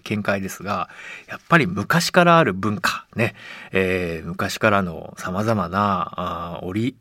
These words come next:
のような、えー、慣習、えー、自由のように見えて保守的な面もあるという、まあ、だからこそ守られている部分もあり、だからこそなかなか抜本的な改革が進まないのではという、いろんなこうジレンマを抱えた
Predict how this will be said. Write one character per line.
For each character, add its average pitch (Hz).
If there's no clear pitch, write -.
の 104
よ 110
う 90
な、 107
え 90
ー、 -
慣 107
習、 90
え 82
ー、 -
自 117
由 175
の 147
よ 160
う 151
に 139
見 165
え 143
て 135
保 104
守 107
的 107
な 98
面 101
も 85
あ 90
る 85
と -
い 98
う、 92
ま 123
あ、 131
だ 196
か 240
ら 220
こ 196
そ 156
守 143
ら 170
れ 160
て 160
い 151
る 143
部 151
分 139
も 131
あ 127
り、 135
だ 113
か 127
ら 110
こ 113
そ 123
な 98
か 117
な 117
か 117
抜 98
本 104
的 104
な 98
改 98
革 98
が 107
進 -
ま 92
な 92
い 92
の 87
で 90
は 131
と 117
い 92
う、 -
い 101
ろ 156
ん 190
な 190
こ 180
う 151
ジ 139
レ 143
ン 127
マ 87
を -
抱 -
え 78
た -